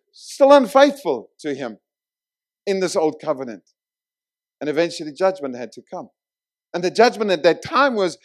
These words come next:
people were taken into exile. But he still promised them. He said, "I will still be faithful to you." And I want to read to you, our first verses is in Jeremiah. Why don't you just go there with me as we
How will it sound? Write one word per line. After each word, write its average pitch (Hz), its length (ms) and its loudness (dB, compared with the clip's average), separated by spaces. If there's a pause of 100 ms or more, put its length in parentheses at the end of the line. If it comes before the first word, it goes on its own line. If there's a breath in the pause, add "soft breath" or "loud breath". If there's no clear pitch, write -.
(140 soft breath)
people 185 280 0
were 165 100 -2
taken 180 340 -2
into 180 260 -6
exile. 156 460 -2 (460 loud breath)
But 233 100 8
he 233 60 -2
still 294 240 4
promised 214 440 0
them. 120 120 -4
He - 800 -20
said, 185 180 -2
"I 185 80 8
will 196 200 6
still 208 440 0 (240)
be 139 120 -8
faithful 127 420 -6 (100)
to 120 60 -16
you." 110 220 -10 (220 soft breath)
And 175 80 0
I - 40 4
want 196 140 4
to 190 80 2
read 202 260 -4
to 185 120 -10
you, 160 160 -4 (200)
our 156 100 6
first 196 360 4
verses 143 500 -2 (520)
is 139 180 -2
in 139 140 -6
Jeremiah. 139 760 2
Why 143 120 -2
don't 147 120 -8
you 147 60 -6
just 135 220 -10
go 135 180 4
there 127 180 0
with 131 240 -2
me 107 200 -8
as 113 200 -6
we 117 240 -6